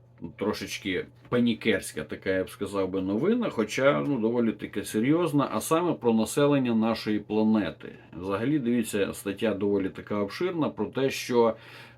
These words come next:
будь-яка країна для нормального існування і функціонування країни треба, щоб народжуваність в середньому була на кожну жінку, так, ну, е, має бути дві цілих дві десятих дитини. Чому так? Тому що, знову ж таки, діти,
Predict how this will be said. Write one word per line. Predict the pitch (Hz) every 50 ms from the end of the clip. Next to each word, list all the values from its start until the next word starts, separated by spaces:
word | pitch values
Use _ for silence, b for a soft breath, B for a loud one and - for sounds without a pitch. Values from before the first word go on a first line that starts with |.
| B
будь-яка | 110 110 127 139 131 113 110 107 - - 104 98
країна | - 117 117 135 170 190 196 180 156 139 117 107 - -
для | - 95 98 104 113 110 - - - - -
нормального | 104 107 113 127 139 139 139 139 127 110 101 98 95 92 95 95 98 - - -
існування | 117 107 - - - - 120 113 113 117 135 139 135 127 123 117
і | - - 120 120 110
функціонування | 107 - - - 120 120 113 113 - - - 123 120 120 120 120 117 113 110 104 104 101 104 98
країни | - 120 123 151 196 233 247 233 214
треба, | 147 - 143 160 165 151 139
щоб | - - 127 117 113
народжуваність | 117 120 131 165 190 202 196 185 175 160 151 143 127 110 -
в | - -
середньому | 143 143 139 135 123 110 101 92 95 92 92 92
була | 90 90 92 90 87 90 92 B B B B B B B B - -
на | 107 120 123
кожну | - - 135 135 131 120 123 127 127 120
жінку, | 113 127 127 117 104 92 - 110 -
так, | - - 87 87 - -
ну, | 98 107 98 - - - -
е, | - - 82 82 80 80 78 78 76 78 82 85
має | 98 117 127 135 131
бути | 123 127 135 131 - 131 117 110 - - - -
дві | 107 101 113 139 156 147
цілих | - - 160 165 160 147 123 117
дві | 110 117 131 123
десятих | 117 120 110 - 127 113 101 - - 104 104
дитини. | 101 113 117 110 - 107 95 90 90 85
Чому | - - 143 156 196 220 214
так? | - 156 120 110 -
Тому | 107 107 110 107
що, | 107 - 107 101
знову | 95 110 104 95
ж | - -
таки, | - 90 - - 92
діти, | 92 95 117 151 156 147 - 175 165 156